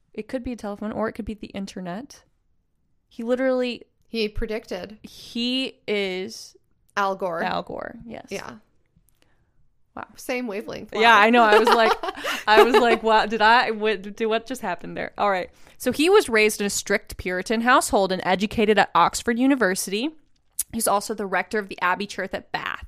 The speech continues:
Speaker 1: So this is an educated person.
Speaker 2: Right.
Speaker 1: Yeah, he went to Oxford, and he's also the rector of this church. So he is well respected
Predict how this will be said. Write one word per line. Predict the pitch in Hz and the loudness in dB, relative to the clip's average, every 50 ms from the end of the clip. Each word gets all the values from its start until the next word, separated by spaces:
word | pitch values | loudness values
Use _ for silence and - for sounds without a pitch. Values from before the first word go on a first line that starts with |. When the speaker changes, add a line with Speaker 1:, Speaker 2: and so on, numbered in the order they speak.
| _ _ - - - - - | _ _ -20 -20 -20 -20 -16
Speaker 1:
So | - - - 240 233 233 226 | -8 -4 0 2 2 2 2
this | 208 381 415 - | 2 0 -2 -2
is | 622 554 523 | -2 -4 -2
an | 494 466 403 | -2 -2 -2
educated | - - - - 302 330 262 262 - | -2 -4 -8 -8 -8 -6 -6 -8 -8
person. | - - 185 170 - - 220 240 277 349 349 _ _ - | -8 -8 -8 -8 -8 -8 -8 -6 -6 -8 -10 _ _ -10
Speaker 2:
Right. | 277 277 - - 311 311 - _ - | -6 -4 -4 -4 -6 -8 -12 _ -4
Speaker 1:
Yeah, | 220 208 240 320 359 339 - | -2 0 2 2 0 0 -4
he | 277 - 254 254 262 262 262 262 | -6 -6 -4 -2 0 0 -2 -2
went | 220 220 240 254 262 247 - | -4 -4 -4 -4 -4 -4 -6
to | - 285 269 262 247 | -4 -2 -2 -2 0
Oxford, | - 190 190 208 - - - - 285 294 294 302 269 | 0 0 0 -2 -2 -6 -6 -4 -2 -2 -2 -2 -2
and | - - 208 208 214 220 220 214 | -4 -4 -2 -2 -2 -2 -4 -4
he's | - - 226 226 208 | -4 -4 -4 -2 0
also | 233 202 202 - 240 | 0 0 0 0 -2
the | 214 214 208 | -4 -2 -2
rector | 196 185 185 - - 208 | -2 -2 -4 -4 -8 -8
of | 208 190 180 | -8 -8 -10
this | 185 170 - - | -12 -14 -12 -12
church. | - - 180 220 - - - | -8 -6 -6 -6 -6 -8 -8
So | - 202 185 190 | -4 -4 -4 -6
he | 190 - 233 240 247 247 254 - | -6 -10 -8 -6 -6 -4 -6 -6
is | - 202 208 214 226 214 214 208 | -6 -4 -4 -4 -4 -6 -6 -6
well | 208 196 208 | -4 -2 -2
respected | 208 220 - - 202 180 - - - 92 104 - - | -4 -4 -6 -4 -4 -4 -4 -4 -8 -8 -8 -8 -10